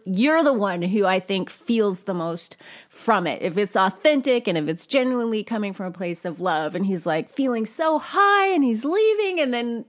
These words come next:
you know, by the time he gets home, he's like, "What have I done?" <laughs> I just gave away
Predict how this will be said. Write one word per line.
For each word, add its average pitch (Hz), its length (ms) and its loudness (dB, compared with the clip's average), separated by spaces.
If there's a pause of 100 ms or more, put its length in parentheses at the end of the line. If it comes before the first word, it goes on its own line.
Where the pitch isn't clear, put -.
you 247 100 0
know, 226 140 4
by 214 120 4
the 214 80 2
time 226 280 0
he 220 40 0
gets 214 220 -2
home, 220 220 0
he's 196 120 -2
like, 180 340 -2
"What 196 220 0
have 247 140 0
I 247 140 -2
done?" 247 320 0
<laughs> 403 500 2
I 339 180 4
just - 280 -2
gave 269 260 2
away 208 320 -2